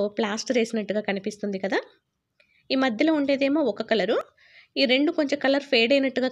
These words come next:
కనిపిస్తున్నాయి చూసారా లీవ్స్, అవి వేరే కలర్స్ అన్నమాట. అవి ఇంకా అంటుకట్టాం కానీ ఇంకా పువ్వులు పూయలేదండి. ఇది గులాబీ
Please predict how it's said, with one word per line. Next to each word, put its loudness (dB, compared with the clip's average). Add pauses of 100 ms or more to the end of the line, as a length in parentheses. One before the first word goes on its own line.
కనిపిస్తున్నాయి -4
చూసారా -2
లీవ్స్, -2 (560)
అవి 0 (640)
వేరే 6 (100)
కలర్స్ 0
అన్నమాట. -6 (680)
అవి -6
ఇంకా 0
అంటుకట్టాం -4 (100)
కానీ 0 (600)
ఇంకా -4
పువ్వులు -2
పూయలేదండి. -2 (1400)
ఇది -4 (100)
గులాబీ 4